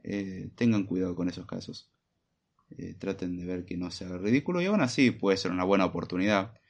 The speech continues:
ya que pueden demostrar de, eh, vos me pedías cinco años, esta ex-, esta tecnología o esta librería o esta herramienta no existía en aquella época.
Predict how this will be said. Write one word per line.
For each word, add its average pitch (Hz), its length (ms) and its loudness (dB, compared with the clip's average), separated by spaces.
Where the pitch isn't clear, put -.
ya 92 120 0
que 87 100 -2
pueden 98 240 6
demostrar 92 340 2
de, 90 220 4
eh, 90 400 0
vos 95 140 0
me 110 100 4
pedías 95 300 0
cinco 95 260 -2
años, 110 320 0
esta 107 260 -4
ex-, 98 220 -8
esta 98 560 -8
tecnología 104 880 2
o 104 220 8
esta 110 200 4
librería 107 680 10
o 101 120 8
esta 104 200 2
herramienta 104 580 8
no 104 60 4
existía 113 420 2
en 98 80 4
aquella 90 340 0
época. 90 460 -4